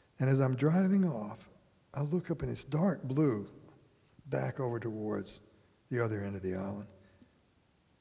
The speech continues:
and a shooting star comes straight across.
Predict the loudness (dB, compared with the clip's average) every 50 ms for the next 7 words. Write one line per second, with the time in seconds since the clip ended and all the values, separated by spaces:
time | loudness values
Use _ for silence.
0 | _ _ _ _ _ _ -16 -16 -12 -10 -10 -10 -8 -8 -8 -6 -6 -6 -6 -8
1 | -8 -6 -8 -8 -8 -8 -10 -14 -14 -16 -12 -12 -12 -12 -12 -10 -10 -10 -10 -12
2 | -16 -16 -14 -14 -14 -14 -14 -16 -14 -14 -16 -16 -16